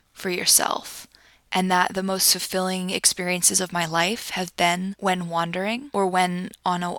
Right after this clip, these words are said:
artist date, or when doing something spontaneous, taking a risk, being curious, but that it is scary, especially when you're doing it for what feels like the first time.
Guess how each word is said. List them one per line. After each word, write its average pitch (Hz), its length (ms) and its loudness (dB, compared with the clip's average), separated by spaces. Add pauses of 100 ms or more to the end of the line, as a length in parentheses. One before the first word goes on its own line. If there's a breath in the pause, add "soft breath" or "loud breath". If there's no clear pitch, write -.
artist 180 560 2
date, 180 380 0
or 175 120 -4
when 180 240 -4
doing 185 320 -6
something 185 440 0
spontaneous, 180 1040 2 (100)
taking 185 320 0
a 180 60 -2
risk, - 680 6
being 180 240 -4
curious, 180 760 2 (680 soft breath)
but 208 100 -2
that 196 140 6
it 202 160 2
is 208 260 8
scary, 185 520 6
especially - 480 6
when 175 100 -6
you're 170 100 -2
doing 170 240 -6
it 170 180 -4
for 175 280 -6
what - 260 -4
feels - 220 -2
like - 100 -6
the - 60 -6
first - 340 -2
time. - 460 -4